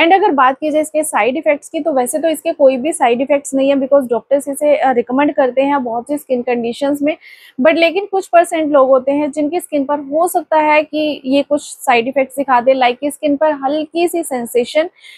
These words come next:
या फिर redness आ सकती है। तो अगर आपको इस तरह की position देखने को मिलती है तो आप इसे continue use ना करें,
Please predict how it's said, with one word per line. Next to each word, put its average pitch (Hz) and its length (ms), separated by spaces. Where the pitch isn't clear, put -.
या 294 180
फिर 381 200
redness 240 440
आ 208 120
सकती 226 320
है। 214 100
तो 254 120
अगर 262 200
आपको 294 260
इस 320 160
तरह 349 180
की 359 100
position 311 420
देखने 285 240
को 285 100
मिलती 269 240
है 302 60
तो 294 100
आप 247 160
इसे 254 120
continue 262 480
use 254 360
ना 226 200
करें, 302 280